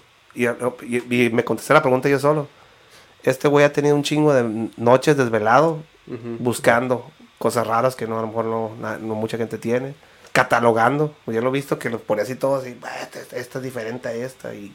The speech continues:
Speaker 1: apuntando.
Speaker 2: Ujú.
Speaker 1: Este, broncas en línea y dramas,
Speaker 2: Ujú.
Speaker 1: pende-, por pendejadas de gente que, "Ay,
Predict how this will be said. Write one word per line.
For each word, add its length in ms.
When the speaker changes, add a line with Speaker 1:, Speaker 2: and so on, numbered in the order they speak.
Speaker 1:
apuntando. 640
Speaker 2:
Ujú. 440
Speaker 1:
Este, 520
broncas 500
en 180
línea 340
y 80
dramas, 540
Speaker 2:
Ujú. 320
Speaker 1:
pende-, 260
por 220
pendejadas 640
de 80
gente 340
que, 200
"Ay, 160